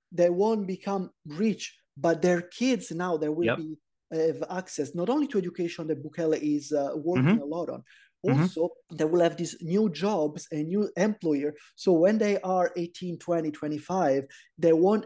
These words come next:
Speaker 1: have to repeat the path of their parents because now they
Speaker 2: Exactly.
Speaker 1: have options. So what
Speaker 2: Exactly.
Speaker 1: happens now is that the parents will have, uh, they won't become rich, maybe they won't even make it to middle class, but at the same time, they're gonna have more employer, they're gonna have food security.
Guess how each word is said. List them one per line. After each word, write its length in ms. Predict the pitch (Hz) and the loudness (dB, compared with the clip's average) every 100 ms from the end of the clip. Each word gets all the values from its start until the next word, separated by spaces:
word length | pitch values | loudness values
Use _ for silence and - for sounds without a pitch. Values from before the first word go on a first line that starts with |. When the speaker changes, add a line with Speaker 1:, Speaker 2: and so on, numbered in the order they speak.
| - | 0
Speaker 1:
have 180 | 214 214 | -2 -2
to 80 | 165 | -6
repeat 500 | 160 156 - 156 156 | -6 -6 -8 -8 -4
the 80 | 147 | -6
path 320 | - 151 147 - | -4 -4 -2 -2
of 180 | 139 | -4
their 120 | 139 - 185 | -4 -4 0
parents 480 | 247 202 175 202 - _ _ | 2 4 2 -2 -10 _ _
because 240 | 151 160 | 0 2
now 140 | 180 185 | 4 4
they 80 | 156 | 4
Speaker 2:
Exactly. 20 | |
Speaker 1:
have 140 | 147 | 4
options. 520 | 143 151 - - - - - - | 2 -2 -6 -12 -14 -18 -20 -4
So 180 | - 170 | 4 6
what 100 | 151 | 8
Speaker 2:
Exactly. 180 | 170 | 6
Speaker 1:
happens 340 | 226 - 185 170 | 6 4 2 2
now 220 | 185 170 | 4 4
is 140 | 156 | 4
that 180 | 196 190 | 2 2
the 80 | 156 | 0
parents 560 | 151 220 247 185 185 170 | 0 4 4 2 0 -4
will 240 | 170 180 | 0 2
have, 320 | 165 147 135 | 4 2 0
uh, 80 | 147 - - _ _ - | -4 -4 -20 _ _ -4
they 60 | |
won't 220 | 151 196 226 | 0 2 0
become 280 | 254 233 | 0 -2
rich, 380 | 214 247 180 - | 0 0 -2 -4
maybe 260 | 165 185 185 | -4 -2 2
they 120 | 170 | 2
won't 240 | 170 208 | 4 0
even 220 | 208 190 165 | -2 -4 -4
make 140 | 165 | -4
it 100 | 165 | -6
to 80 | - | -6
middle 240 | 151 147 | -4 -4
class, 340 | 147 214 202 - | -4 -4 -4 -2
but 180 | 160 156 | -2 0
at 60 | |
the 80 | 156 | -2
same 220 | 151 156 | -4 -6
time, 500 | - 233 196 165 180 190 - _ _ | -2 -2 0 -2 -4 -8 -12 _ _
they're 180 | 165 156 | 4 6
gonna 160 | 165 165 | 4 2
have 140 | 151 | 2
more 160 | 156 151 | 2 0
employer, 460 | 147 175 202 165 | 0 -4 -2 -2
they're 140 | 147 147 | -2 -2
gonna 140 | 156 | 0
have 160 | 156 - | -2 -2
food 200 | 196 - | -4 -4
security. 560 | 175 - 156 135 - | -8 -4 -4 -4 -6